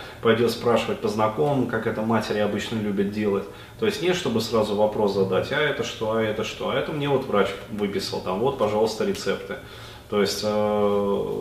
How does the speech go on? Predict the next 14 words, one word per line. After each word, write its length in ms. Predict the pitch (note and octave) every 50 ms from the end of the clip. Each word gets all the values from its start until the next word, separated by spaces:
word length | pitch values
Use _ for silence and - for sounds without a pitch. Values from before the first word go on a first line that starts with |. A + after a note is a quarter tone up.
| - G#1+ G#1 - - - G#1 - - - -
нет, 300 | - B2+ C3 B2+ G#2+ F#2+
начинают 520 | G2+ G#2+ G#2 - - C3 B2+ B2 A2+ A2 -
ходить 240 | A#2 A2 A2 G#2 -
по 100 | A2 G#2
знакомым, 600 | G2+ A2+ A2+ A2+ - - E3+ D#3+ D#3 D3+ C#3 A#2
всякие 340 | - - A2+ A2+ A2+ A2 G2+
бабушки 560 | G2+ B2 C3+ C#3+ C#3 C3+ C3 A#2 - - -
там 560 | A2 - A2 G#2+ G#2 G#2 G2+ G2 G2+ G2 G2 G2
подскажут: 560 | G#2+ G#2+ - - - B2+ A#2+ A2+ G#2 G2 F#2 -
«А, 320 | G#2 A#2 B2+ C3 B2+ A#2+
это 160 | A2+ A2+ A2 G2+
страшные 580 | - - - A2+ A2+ A2 G#2+ - - A2 G2+
там 240 | F#2+ G#2 G2+ G2+ G2+
гормоны, 640 | G2+ G#2 G#2+ A#2 B2 C#3+ D3 D3 C#3+ C#3+ C3 A#2+